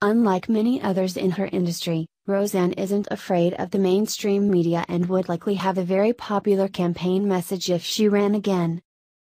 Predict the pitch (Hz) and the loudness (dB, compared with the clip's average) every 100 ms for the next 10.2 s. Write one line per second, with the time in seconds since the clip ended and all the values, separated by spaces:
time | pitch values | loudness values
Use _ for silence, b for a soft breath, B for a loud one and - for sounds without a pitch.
0 | _ _ _ 220 208 202 202 226 - - | _ _ _ 0 2 -2 -2 -4 -4 0
1 | 196 185 202 185 170 185 185 170 - - | 2 2 2 -2 -2 -2 -2 -2 -6 0
2 | 208 - - 190 208 - 214 208 196 185 | 0 0 0 2 2 0 0 0 0 2
3 | 175 180 190 185 180 202 - 254 196 175 | 2 2 -2 0 0 0 -2 -6 0 0
4 | 175 180 214 208 - 175 175 175 175 175 | 0 0 -2 -2 0 2 2 2 -2 -2
5 | 165 - 170 190 240 247 - 196 196 185 | -2 -4 -2 0 0 0 2 2 2 -2
6 | - 185 180 170 160 175 180 180 190 175 | -2 -2 0 0 0 0 0 0 -2 0
7 | 190 190 185 - 208 175 190 180 175 180 | 2 2 0 0 -2 -2 0 2 2 2
8 | 185 175 196 185 185 165 160 170 175 208 | 0 0 0 0 -2 -2 0 0 0 -2
9 | 185 175 - 196 196 208 - 196 165 156 | -4 -4 0 2 2 0 0 -2 0 -4
10 | - | -6